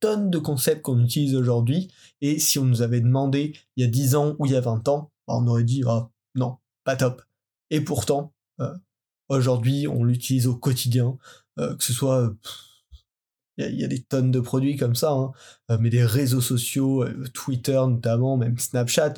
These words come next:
en soi, l'idée d'envoyer des photos qui, qui s'effacent au, au, au bout de dix secondes, bah, probablement qu'on nous aurait demandé, on n'aurait pas trop compris pourquoi.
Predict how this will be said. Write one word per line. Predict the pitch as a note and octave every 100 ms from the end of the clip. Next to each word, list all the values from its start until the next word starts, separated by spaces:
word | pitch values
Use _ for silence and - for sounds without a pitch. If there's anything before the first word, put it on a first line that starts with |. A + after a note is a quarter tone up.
| -
en | C#3
soi, | - C3
l'idée | A#2+ A#2+ C#3
d'envoyer | B2 A#2 C3
des | A#2
photos | A#2 C3+ C#3
qui, | C#3 - B2+ _ _ _ -
qui | A#2+
s'effacent | C#3 D3 C3+ -
au, | C#3
au, | C#3+ C3+ B2 C#3
au |
bout | B2+ C3
de | B2
dix | C3 C3+
secondes, | D#3+ F3
bah, | B2+ - _ _
probablement | - - C#3+ C#3 C#3+ D3 D#3 D#3+
qu'on | C3+
nous | B2 A#2
aurait | B2+ B2+
demandé, | C#3 D3+
on | D#3+ C#3
n'aurait | - - -
pas | -
trop | - D#3
compris | E3+ D3+ E3+
pourquoi. | E3 E3+ E3+ D3+